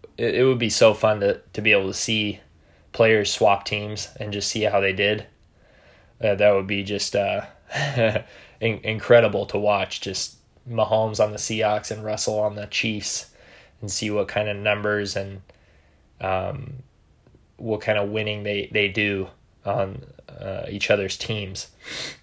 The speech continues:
But, y-, you know, it's, uh, hard because, well, it's these, uh, lines.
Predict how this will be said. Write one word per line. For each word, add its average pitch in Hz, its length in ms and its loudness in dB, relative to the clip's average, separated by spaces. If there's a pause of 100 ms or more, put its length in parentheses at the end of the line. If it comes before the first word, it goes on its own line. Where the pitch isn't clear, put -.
But, 104 460 4 (1120)
y-, 113 240 -2
you 113 160 2
know, 101 240 6
it's, - 320 0
uh, 101 400 10 (1300)
hard 131 320 12
because, 110 680 6 (1300)
well, 117 240 12
it's 110 240 6 (880)
these, 123 460 4
uh, 110 200 12
lines. 113 760 6